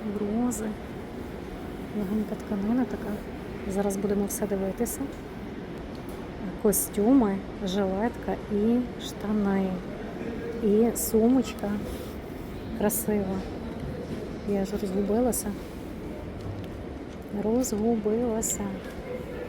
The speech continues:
Ось така жилетка. І ще бачу, є сорочки.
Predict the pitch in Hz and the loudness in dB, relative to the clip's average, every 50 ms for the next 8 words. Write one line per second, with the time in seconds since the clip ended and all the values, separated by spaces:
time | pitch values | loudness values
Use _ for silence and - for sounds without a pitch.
0 | - - - - - - - - - - - - - 208 196 202 - - - - | -8 -8 -8 -6 -6 -6 -6 -6 -6 -6 -6 -4 -2 0 0 0 0 -2 -2 -4
1 | 196 - - 196 190 180 202 226 226 208 202 185 170 165 - - - 220 226 262 | -4 -4 -4 -4 -4 -2 -2 -2 0 0 0 0 0 -2 -4 -4 -2 0 0 0
2 | 294 - - - - - - - - - - 220 214 208 - - - 214 196 190 | -2 -4 -6 -8 -8 -8 -8 -8 -8 -4 0 2 2 2 2 0 0 0 2 2
3 | 214 214 214 220 - 214 208 202 196 196 202 208 202 202 208 - - - - - | 2 2 2 0 0 0 0 2 2 2 2 2 2 0 -4 -4 -2 -2 0 2
4 | 220 214 214 214 214 214 214 214 220 233 254 269 247 - - - - 202 208 | 4 6 6 6 8 6 8 8 8 6 6 4 4 2 -2 -4 -2 -2 -2